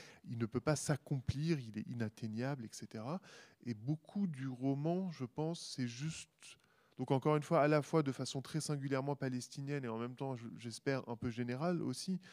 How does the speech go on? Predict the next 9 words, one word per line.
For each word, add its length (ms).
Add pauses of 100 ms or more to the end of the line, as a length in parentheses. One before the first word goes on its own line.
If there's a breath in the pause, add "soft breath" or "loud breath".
(420 loud breath)
euh, 600
c'est 200
cette 520
question 420
du, 260
de, 360
de, 380
de, 240
de, 140